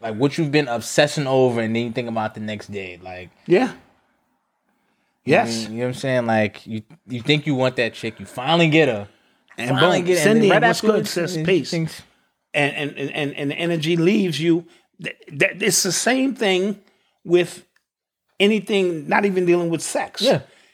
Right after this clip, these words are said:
Speaker 2: You have it, you experience it, and then it, it's fleeting.
Speaker 1: Fleeting, that's it.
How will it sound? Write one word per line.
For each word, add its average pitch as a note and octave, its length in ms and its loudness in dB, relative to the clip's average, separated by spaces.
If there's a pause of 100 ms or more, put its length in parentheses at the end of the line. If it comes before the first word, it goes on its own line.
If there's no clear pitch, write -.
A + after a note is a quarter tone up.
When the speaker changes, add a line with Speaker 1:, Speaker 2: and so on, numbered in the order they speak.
(120)
Speaker 2:
You D#3+ 180 4
have A3 400 0
it, A#3+ 160 -2
you D#3+ 140 2
experience F#3+ 600 0
it, - 80 -4
and C#3 140 -2
then D3 200 0
it, C3+ 180 -4
it's - 220 -6
fleeting. F3+ 420 -2
Speaker 1:
Fleeting, D#3 280 2
that's A2 220 0
it. C3+ 260 0